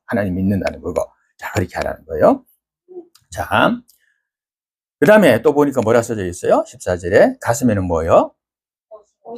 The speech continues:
예, 호심경, 호심경, 호심경이 뭐요?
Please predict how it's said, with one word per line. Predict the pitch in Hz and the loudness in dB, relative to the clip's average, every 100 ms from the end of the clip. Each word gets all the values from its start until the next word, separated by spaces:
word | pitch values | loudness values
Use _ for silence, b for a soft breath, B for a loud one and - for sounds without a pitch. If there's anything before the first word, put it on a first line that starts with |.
| - | -6
예, | 95 | -2
호심경, | 85 135 135 120 104 85 78 69 69 - - | 0 2 4 4 4 2 2 -4 -10 -16 -10
호심경, | 110 113 107 95 85 - | -10 -6 -8 -6 -8 -8
호심경이 | 170 190 185 180 | -8 -6 -6 -4
뭐요? | 113 117 123 | -4 -2 -4